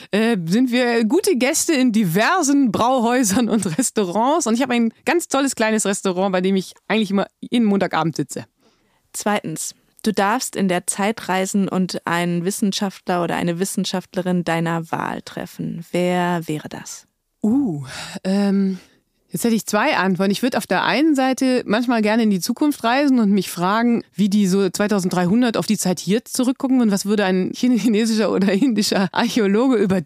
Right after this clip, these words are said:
Speaker 1: diese Verhältnisse sagen, wenn die das ja ausgraben würden, ne? Oder die Scherben des einundzwanzigsten Jahrhunderts aufsammeln. Das würde mich sehr interessieren, so eine Art Zukunftsreise. Und wenn ich in die Vergangenheit reisen dürfte,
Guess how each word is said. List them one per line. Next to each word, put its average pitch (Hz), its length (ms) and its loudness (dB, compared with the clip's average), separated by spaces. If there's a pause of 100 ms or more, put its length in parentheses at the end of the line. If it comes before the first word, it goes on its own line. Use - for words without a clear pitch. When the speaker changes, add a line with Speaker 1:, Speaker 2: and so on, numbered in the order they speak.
Speaker 1:
diese 302 320 2
Verhältnisse 226 560 -2
sagen, 233 180 2
wenn 196 100 4
die 196 60 2
das 214 140 0
ja - 120 0
ausgraben 156 580 0
würden, 147 260 0
ne? 202 180 2 (100)
Oder 202 140 2
die 180 120 0
Scherben 240 600 2
des 202 140 0
einundzwanzigsten 208 640 0
Jahrhunderts 202 440 2
aufsammeln. 165 500 0
Das 185 100 0
würde 240 140 2
mich 185 160 0
sehr 233 120 0
interessieren, 220 600 0
so 208 80 0
eine - 80 -2
Art - 160 -8
Zukunftsreise. 285 880 0
Und 220 80 2
wenn 233 80 4
ich 220 80 2
in 226 80 4
die 202 140 2 (100)
Vergangenheit 269 580 0
reisen 170 400 0
dürfte, 220 460 0